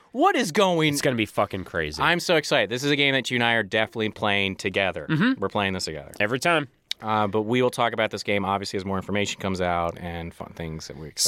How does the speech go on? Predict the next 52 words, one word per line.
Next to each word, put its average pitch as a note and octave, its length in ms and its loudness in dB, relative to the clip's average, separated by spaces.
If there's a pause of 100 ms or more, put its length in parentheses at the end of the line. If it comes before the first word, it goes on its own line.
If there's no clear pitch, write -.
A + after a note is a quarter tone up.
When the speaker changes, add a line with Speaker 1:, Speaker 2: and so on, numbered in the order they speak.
Speaker 2:
See, D4 60 6
we E4+ 160 4
Speaker 1:
about. E4 80 -12
Speaker 2:
can G#4 160 2
be, F4+ 280 4
we D4+ 140 2
can - 100 -2
be G4 120 2
positive D3 500 2
Speaker 1:
We D#4+ 60 4
can G#4 80 6
Speaker 2:
about A4 80 6
Speaker 1:
be G4+ 80 4
Speaker 2:
game - 120 4
Speaker 1:
positive, B3 280 6
Speaker 2:
announcements. C4 300 2
We F4 100 4
can G#4 80 0
Speaker 1:
but B3+ 120 2
Speaker 2:
be - 60 -14
positive. C4 420 4
Speaker 1:
here's F4+ 200 6
where D4+ 200 6
I'm, B3 440 6
this B3+ 180 2
is D#4+ 60 4
why D4 160 6
I'm A#3+ 100 4
laughing, G3 380 4
because E3 280 0
how G3+ 200 4
we A3+ 340 2 (160)
are F#3 180 4
acting F#3+ 400 0
and G#3 100 0
how F#3 180 4
we F3+ 120 4
feel F#3 560 2 (200)
is D#3 220 2
leg-, D3 340 0
go E3+ 180 4
watch G3 360 2
any D#3 260 2
E C#3+ 200 2
three C#3+ 480 2
conference. F#3+ 500 2
You D3+ 60 0
guys D#3+ 240 2
will A#2+ 260 2
laugh A#2 380 2 (200)
because B2+ 380 -2
the A#2+ 220 0